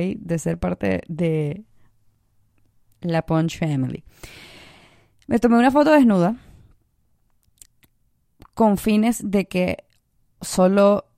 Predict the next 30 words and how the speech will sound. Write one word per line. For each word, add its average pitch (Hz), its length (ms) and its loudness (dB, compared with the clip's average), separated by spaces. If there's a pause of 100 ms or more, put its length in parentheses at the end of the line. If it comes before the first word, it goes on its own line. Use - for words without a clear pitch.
(220)
la 151 240 -2
iba 147 140 2
a 151 40 4
ver 160 200 2
yo 175 340 0 (480)
y 160 140 -4
que 151 120 -2
solo 160 240 0
iba 170 100 0
a 165 40 -2
estar 170 180 -2
en 175 100 2
mi 175 100 2
computadora, 165 680 2
pero, 135 260 -2
y 151 240 -6
ya 139 180 0
eso 143 180 -2
no 151 100 2
existe, 151 420 -6
obviamente. 151 600 -4 (140)
Y 214 420 0
la 190 200 0
manipulé 208 640 0 (960)
y 208 160 0
me 196 100 2
convertí 180 600 0
en 170 140 2
un 160 120 2
cyborg. 143 720 -4